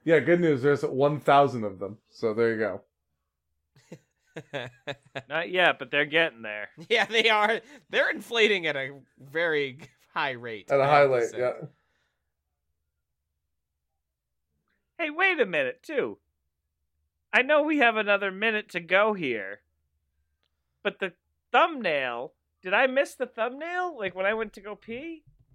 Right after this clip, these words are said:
Speaker 2: No, I think, I think, <laughs> I think
Speaker 3: We remember,
Speaker 2: it's
Speaker 3: you guys
Speaker 2: gotta
Speaker 3: remember
Speaker 2: be
Speaker 3: what the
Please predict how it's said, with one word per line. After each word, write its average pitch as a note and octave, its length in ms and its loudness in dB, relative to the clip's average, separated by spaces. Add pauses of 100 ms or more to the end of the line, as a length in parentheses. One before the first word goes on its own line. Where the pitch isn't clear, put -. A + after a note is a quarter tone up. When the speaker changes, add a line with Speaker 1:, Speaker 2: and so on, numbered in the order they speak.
(720)
Speaker 2:
No, C3+ 540 -8 (180)
I A#2+ 140 -12
think, D3+ 320 -12
I D3 120 -6
think, D#3+ 260 -12
<laughs> - 40 -18
I D#3 40 -12
think F#3+ 180 -6
Speaker 3:
We G#3 80 4
remember, G#3+ 260 2
Speaker 2:
it's - 100 -18
Speaker 3:
you G#3+ 80 -10
guys F#3+ 180 2
Speaker 2:
gotta F#3 120 -4
Speaker 3:
remember G3+ 240 4
Speaker 2:
be G#3 40 0
Speaker 3:
what G3+ 100 -4
the F3+ 100 -8